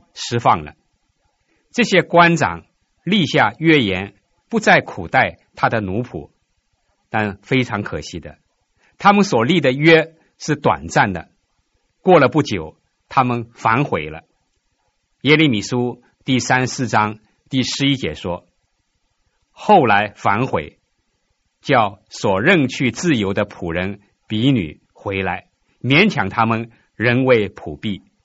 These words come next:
这些以色列人的官长其实都是自私的人，为了私人利益的原因，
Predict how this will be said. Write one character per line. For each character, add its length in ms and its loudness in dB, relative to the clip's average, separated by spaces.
这 180 2
些 260 4
以 140 -4
色 140 -4
列 80 0
人 80 -2
的 100 -2
官 280 2
长 260 -4
其 260 -8
实 340 -8
都 120 -2
是 160 -6
自 240 -8
私 220 -6
的 100 -2
人， 220 -10
为 200 2
了 240 4
私 280 -6
人 180 2
利 180 2
益 80 0
的 260 -2
原 260 0
因， 300 -6